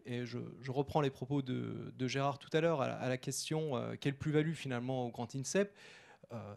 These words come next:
très schématiquement, le grand incep, c'est la garantie d'avoir un niveau de qualité. Euh, après, le niveau de qualité dépend du, du label. C'est d'avoir, euh, un service,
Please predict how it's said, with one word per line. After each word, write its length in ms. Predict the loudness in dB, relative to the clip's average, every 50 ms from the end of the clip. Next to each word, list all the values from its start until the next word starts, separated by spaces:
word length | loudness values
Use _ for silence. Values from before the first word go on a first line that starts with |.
| -12 _
très 180 | 2 4 4 4
schématiquement, 720 | 4 4 4 4 4 2 2 -4 -4 2 4 6 6 6
le 100 | 6 4
grand 280 | 2 0 -4 -4 -4 -6
incep, 420 | -6 -4 -2 2 2 2 2 2
c'est 120 | -2 0 0
la 100 | 2 2
garantie 340 | 2 2 2 0 -2 -2
d'avoir 420 | 0 0 2 4 4 2 2 2 0
un 160 | -4 -4 -4
niveau 500 | -4 -2 -2 4 6 8 8 8 6 0 -4 -6
de 80 | -6
qualité. 640 | -2 -2 -2 -2 -2 -4 2 4 4 4 4 2 -6 _ _ _ _ _ _ _ _ _ _ _ -18
Euh, 40 | -18 -18 -18 -20 -20 -20 -20 -20 -18 -18
après, 260 | -18 -12 -8 -8 -8
le 120 | -6 -8 -10
niveau 160 | -10 -10 -10
de 60 | -6
qualité 280 | -4 -4 -4 -4 -4 -4
dépend 260 | -6 -4 -6 -6 -8
du, 280 | -6 -8 -10 -12 -12 -12
du 120 | -8 -6
label. 420 | -4 -2 2 4 4 4 4 2 -2 -8 -16 -20 -20 -20 -20 -20 _
C'est 320 | -6 -4 -2 4 4 4 6
d'avoir, 640 | 6 6 4 6 6 6 6 6 4 4 0 -4 -6 -4
euh, 380 | -2 -2 0 0 0 -2 -2 -2 0
un 100 | 0 0
service, 760 | 2 4 4 4 4 4 2 0 0 -2 -4 -4 -6 -8 -10